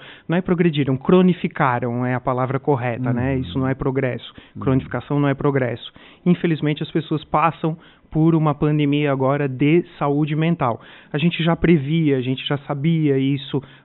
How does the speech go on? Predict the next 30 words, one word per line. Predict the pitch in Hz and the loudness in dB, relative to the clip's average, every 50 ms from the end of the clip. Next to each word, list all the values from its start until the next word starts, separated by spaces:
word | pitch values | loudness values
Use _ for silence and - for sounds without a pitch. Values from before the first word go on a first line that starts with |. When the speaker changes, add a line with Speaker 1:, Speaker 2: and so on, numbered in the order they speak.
| - - | -6 -2
Speaker 1:
lá | 135 127 135 | 0 0 2
na | 139 139 135 135 | 2 2 2 2
época, | 135 143 151 156 147 - - 175 175 170 - - _ _ - | 2 2 0 -2 -4 -6 -6 -4 -4 -6 -6 -14 _ _ -4
e | 185 180 | -2 -2
o | 175 | -2
que | - - | -2 -2
nós | 175 170 165 156 143 | 0 0 0 0 -2
estamos | - - - 156 165 170 151 151 | -4 -4 -2 0 0 0 0 0
é | 151 156 165 | -2 -2 -2
apenas | 160 160 156 151 156 165 156 - | -2 -2 -2 -2 0 -2 -2 -4
constatando | - - 180 180 185 180 - - - 175 175 - - 151 147 151 147 147 | -4 0 2 2 2 2 -2 -4 -6 -6 -4 -2 -2 -2 0 0 -2 -2
isso | 143 139 139 - 147 | -2 -4 -4 -4 -4
agora | 151 143 135 135 139 | -2 0 0 0 0
por | 139 147 135 | -2 -2 0
meio | 135 135 131 131 | 0 0 0 0
dos | 143 143 139 | -2 -4 -2
números, | 139 131 127 117 113 117 120 120 117 113 | -2 -2 -2 -2 -4 -6 -8 -10 -10 -10
né? | - 120 120 - _ _ _ _ _ _ _ - | -12 -12 -12 -14 _ _ _ _ _ _ _ -4
Speaker 2:
Quando | 156 160 165 160 | -2 0 0 -2
procuramos | - 165 170 160 - 156 139 151 151 156 156 151 139 | -2 -4 -4 -2 0 0 2 2 2 2 2 0 -2
o | 131 131 | -2 -4
serviço, | - - 139 127 113 107 95 123 135 147 143 - - - 160 170 170 160 | -2 0 0 0 0 -2 -2 0 0 0 -2 -4 -6 -4 -4 -4 -4 -4
né, | 127 107 107 123 139 156 156 - - - | -4 -4 -2 -2 -4 -6 -10 -16 -14 -8
é, | 110 107 110 110 107 | -6 -4 -2 -2 -4
especializado, | 107 - - - 117 110 - 117 110 104 98 90 101 123 131 139 139 127 131 151 - - - _ _ - | -4 -6 -4 -4 -4 -2 -2 -4 -4 -4 -4 -2 0 0 2 2 0 -2 -4 -6 -6 -8 -18 _ _ -6
além | 123 123 120 117 131 147 147 | -4 -2 0 4 4 4 4
de | 127 127 | 4 2
nos | 123 135 - - | 0 -2 -2 0
sentirmos | 139 131 120 - - 139 135 123 117 117 101 - | 0 0 0 0 -2 -2 0 0 0 -2 -2 -4
melhor, | - 117 113 113 120 113 110 120 127 147 160 170 156 | -6 -4 -2 0 0 2 2 2 2 2 0 -2 -6